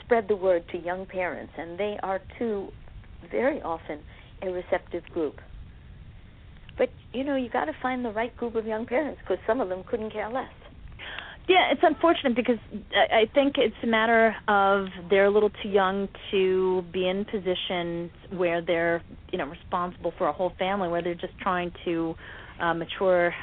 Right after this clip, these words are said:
Speaker 2: Um,
Speaker 1: Yeah, but as I said, these are the women who are of childbearing age whose actions are gonna make the most difference. And if I can convince them, that's a good thing.
Speaker 2: Oh,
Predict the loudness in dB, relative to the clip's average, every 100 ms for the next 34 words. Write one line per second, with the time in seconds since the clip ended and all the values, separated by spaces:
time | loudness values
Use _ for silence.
0 | -12 -10 -8 -6 -6 -6 -6 0 0 0
1 | -4 -4 -6 -8 -6 -8 -8 -10 -10 -8
2 | -8 -6 -6 -6 -10 -8 -6 -4 -6 -8
3 | -16 -20 -20 -20 -20 -4 2 2 0 -8
4 | -8 -6 -6 -8 -8 -8 -6 -6 -10 -16
5 | -16 -18 -18 -18 -10 -8 -8 -8 -10 -10
6 | -12 -14 -14 -14 -14 -12 -12 -12 -14 -14
7 | -12 -12 -12 -16 -14 -16 -4 -4 -4 -6
8 | -8 -8 -12 -12 -8 -10 -10 -10 -8 -8
9 | -12 -20 -20 -20 -20 -20 -14 -8 -6 -4
10 | -4 2 2 2 -8 -18 -18 -18 -18 -16
11 | -14 -6 2 4 4